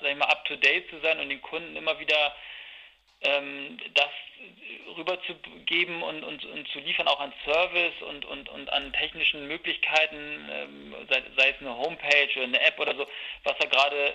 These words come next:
ähm, selber auch gut findet, was er kennt und was er auch benutzen kann und dann aber auch so generationsübergreifend, glaub ich, das auch immer so alles so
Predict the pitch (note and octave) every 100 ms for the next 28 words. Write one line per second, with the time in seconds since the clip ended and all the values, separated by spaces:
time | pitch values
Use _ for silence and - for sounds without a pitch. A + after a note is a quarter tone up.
0 | D3 C3+ C3 C3+ D3 D3 D3 E3+ F#3 -
1 | F#3+ D3+ C#3 C3 - F#3 F3+ F3+ C3 C#3+
2 | - C3+ C3+ - - C3+ D3+ E3 D3 C3
3 | C3 B2+ C3 B2+ C3 C#3+ D3+ C#3 D3+ C#3
4 | C#3+ C3 C3+ C3+ B2+ C3+ - E3 F#3+ F3+
5 | C#3 B2 B2 C3 C3 C3+ B2 - C3+ C#3+
6 | B2+ - - - - - _ C#3+ D3 C3+
7 | C3+ C3+ C#3 C3+ B2+ C#3+